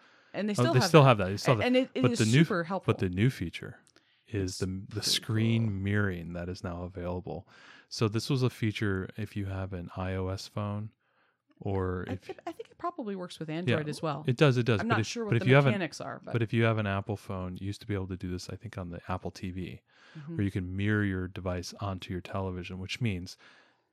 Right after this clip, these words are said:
Speaker 2: anything that's being shown on your screen is sh-, being shown on the television. And there is a little lag because it is casting the, what you're doing on your phone
Speaker 1: It's
Speaker 2: onto
Speaker 1: Bluetooth, isn't it? Or no, it's going through the Wi-Fi.
Speaker 2: I think it's going through the Wi-Fi.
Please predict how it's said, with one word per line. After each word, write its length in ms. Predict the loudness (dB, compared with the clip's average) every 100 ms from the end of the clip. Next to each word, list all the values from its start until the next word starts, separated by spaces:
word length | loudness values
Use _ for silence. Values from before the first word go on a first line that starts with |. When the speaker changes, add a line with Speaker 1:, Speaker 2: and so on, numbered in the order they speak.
| -16 -2
Speaker 2:
anything 380 | 4 4 6 4
that's 180 | 2
being 200 | 2 -2
shown 260 | 0 -2 -2
on 120 | -2
your 100 | -4
screen 500 | -6 -4 -2 -2 -2
is 120 | -8 -10
sh-, 160 | -12 -8
being 200 | -8 -8
shown 380 | -6 -4 -4 -6
on 300 | -6 -4 -6
the 60 |
television. 640 | -10 -4 -2 -2 -4 -8 -14 -20 -20 -10
And 140 | -4
there 120 | 0 0
is 100 | 2
a 60 |
little 280 | 0 0 0
lag 420 | -2 -2 -6 -8 _ _ _
because 300 | -6 -2 0
it 80 | 0
is 180 | -2 -4
casting 760 | -8 -2 -2 -2 -6 -6 -6 -12 _ -18
the, 440 | -16 -10 -2 -2 0
what 160 | 0 2
you're 200 | 6 6
doing 260 | 6 6 4
on 160 | 2
your 100 | 2
phone 460 | 0 0 0 0 -6 _ _
Speaker 1:
It's 100 | -2
Speaker 2:
onto 240 | 0 2
Speaker 1:
Bluetooth, 200 | -2 -4
isn't 200 | -10 -12
it? 100 | -14 _ _ -6
Or 80 |
no, 140 | -2 -2
it's 80 | -4
going 180 | -8 -6
through 120 | -6
the 60 |
Wi-Fi. 180 | -2 2
Speaker 2:
I 40 | 6
think 140 | 6
it's 100 | 4
going 180 | 0 0
through 120 | 0
the 80 | -2
Wi-Fi. 400 | -2 -4 -6